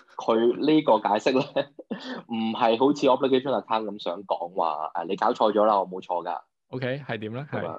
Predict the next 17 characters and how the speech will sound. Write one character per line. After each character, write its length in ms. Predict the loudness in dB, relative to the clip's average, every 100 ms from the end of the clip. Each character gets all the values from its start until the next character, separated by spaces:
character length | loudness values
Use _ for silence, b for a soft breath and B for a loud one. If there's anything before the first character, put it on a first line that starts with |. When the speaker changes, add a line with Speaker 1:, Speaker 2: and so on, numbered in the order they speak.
| -14
Speaker 2:
係。 260 | -8 -6 -4
Speaker 1:
佢 200 | -6 -8
係 600 | -10 -6 -6 -6 -6 -4
話， 440 | -2 0 -2 -4
誒， 340 | -6 -8 -6 -2
呢 80 | 0
件 140 | 0
事 60 | 0
係 160 | -2 -2
錯 260 | 0 0 0
嘅， 140 | -4 -8 _ _ _
但 140 | -4 -2
係 20 | -4
唔 40 |
反 200 | -4 -2
映 160 | -2 0
我 420 | 0 0 -2